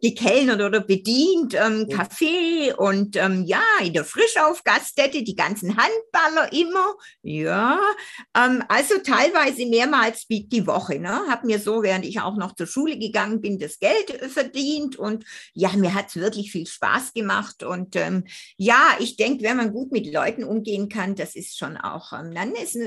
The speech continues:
Speaker 1: bekommt man ein positives positives, ähm, Feedback, oder? Das ist doch
Speaker 2: Das ist
Speaker 1: wichtig.
Speaker 2: ri-, das ist richtig. Und ich glaube, man erkennt relativ schnell, wer seinen Job machen muss, weil er Geld verdienen muss, oder wer seinen Job mit Liebe und Leidenschaft macht. Das ist immer so ein großer Unterschied.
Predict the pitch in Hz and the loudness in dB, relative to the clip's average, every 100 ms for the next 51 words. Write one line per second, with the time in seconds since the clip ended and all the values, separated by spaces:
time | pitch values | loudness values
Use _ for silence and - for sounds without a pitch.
0 | - 220 285 262 311 370 294 247 226 269 | -8 -6 -4 2 2 4 2 2 0 2
1 | 247 262 185 190 202 190 190 - - - | 2 0 -4 -6 -4 -4 -4 -14 -20 -6
2 | 175 170 180 175 196 - 240 262 - - | 0 0 0 -4 -10 -4 -2 -2 -2 -4
3 | - 185 226 359 440 - - 220 214 202 | -2 -2 2 2 0 -4 -4 -2 -2 -2
4 | 170 156 156 135 156 - _ - 156 160 | -2 -2 -2 -4 -8 -10 _ 0 2 2
5 | 143 139 160 - 135 123 139 139 151 160 | 2 2 2 2 0 2 0 0 2 4
6 | 170 151 156 156 - 185 143 165 156 151 | 4 4 2 2 4 4 6 6 6 2
7 | - - 156 165 139 139 143 131 147 - | -2 2 6 8 8 8 6 4 2 2
8 | 139 139 147 147 180 185 - - _ _ | -2 0 0 6 6 6 0 -12 _ _
9 | _ - 139 135 143 170 196 165 190 185 | _ 0 4 6 6 6 6 4 4 6
10 | 190 190 - 135 143 135 135 139 127 143 | 6 4 0 -2 4 4 4 2 2 0
11 | 147 127 127 139 135 127 135 139 - 117 | 0 2 4 4 4 4 2 0 -2 -2
12 | - 123 - 151 156 180 151 156 143 131 | -4 -8 -2 -2 2 4 6 6 6 6
13 | 156 147 147 165 147 147 139 | 4 4 2 2 2 0 0